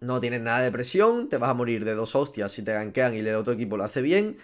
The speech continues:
Si tu equipo es mierda, Barón va a ser, eh, no sé, como Sakura en Naruto, ¿vale? Entonces, yo os recomiendo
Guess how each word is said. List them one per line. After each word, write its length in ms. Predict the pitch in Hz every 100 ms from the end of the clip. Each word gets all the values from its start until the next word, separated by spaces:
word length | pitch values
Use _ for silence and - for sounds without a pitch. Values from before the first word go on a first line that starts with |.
| - -
Si 160 | -
tu 100 | 127
equipo 220 | 117 127
es 80 | 135
mierda, 680 | 110 120 143 151 120 101 101 _ _ _ _ _ _ _ _ _ _ -
Barón 560 | 123 123 139 135 117
va 100 | 117
a 40 | 127
ser, 320 | - 127 110
eh, 720 | 113 117 113 110 107 107 104 104
no 180 | 113 117
sé, 300 | 117 98 - _ _ _ _ -
como 200 | 113 117
Sakura 400 | 113 110 139 147
en 100 | 151
Naruto, 460 | 147 170 185 220 - _
¿vale? 280 | - 123 165 - _ _ _ _ _ -
Entonces, 640 | 123 156 180 196 - - _ _ _ _ -
yo 220 | 123 196
os 60 | 190
recomiendo 800 | 190 175 190 196 208 214 -